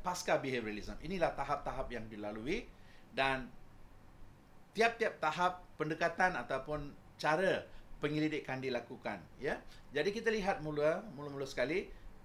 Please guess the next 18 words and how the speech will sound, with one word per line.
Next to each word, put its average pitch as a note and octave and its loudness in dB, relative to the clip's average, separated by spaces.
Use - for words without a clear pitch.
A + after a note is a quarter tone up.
pendika-, D3+ -2
uh, C3 2
pengkajian F3 4
politik D3+ 2
secara C3 0
tradisional. A2+ -4
Dalam G3+ 6
pengkajian F3+ 2
politik D#3+ -2
secara C#3 2
tradisional, C3 0
macam C#3 -2
saya D3 2
kata C#3+ -2
tadi, A2+ -6
tumpuannya G3+ 4
adalah F#3 4
kepada C#3+ 0